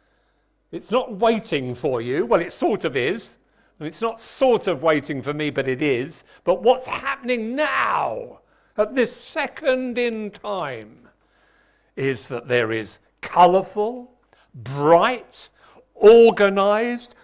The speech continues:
creative, loud, boisterous, emotional worship happening now. Twenty-four seven. You see, when we worship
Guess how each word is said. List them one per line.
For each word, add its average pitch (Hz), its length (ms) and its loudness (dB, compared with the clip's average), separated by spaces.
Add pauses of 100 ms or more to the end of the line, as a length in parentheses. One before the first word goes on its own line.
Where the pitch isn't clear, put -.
creative, 214 1120 0 (320)
loud, 202 840 2 (160)
boisterous, 233 1160 6
emotional 269 1300 4
worship 359 600 8
happening 403 800 6
now. 523 760 2 (1080)
Twenty-four 240 800 -6
seven. 240 560 -10 (2250)
You 117 80 -18
see, 170 220 -8
when 139 380 -6
we 233 340 -6
worship 123 920 -12